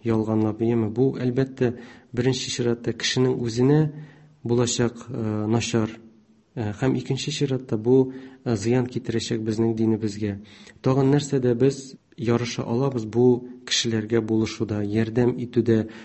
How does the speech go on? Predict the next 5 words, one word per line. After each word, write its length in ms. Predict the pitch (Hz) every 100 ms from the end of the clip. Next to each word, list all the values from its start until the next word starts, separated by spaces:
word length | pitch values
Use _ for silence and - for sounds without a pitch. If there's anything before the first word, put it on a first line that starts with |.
| -
бу 140 | 120 127
иганәчелектә, 1040 | 131 127 127 127 - 117 117 - 123 117
садака 500 | 113 117 123 120 131
бирүдә. 380 | 120 120 117 113
Чөнки 480 | 110 123 123 131